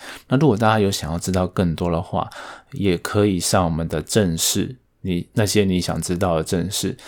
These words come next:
脸书专页，然后可以，呃，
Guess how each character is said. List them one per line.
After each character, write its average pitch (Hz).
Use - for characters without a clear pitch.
脸 87
书 101
专 95
页， 95
然 85
后 92
可 -
以， 90
呃， 92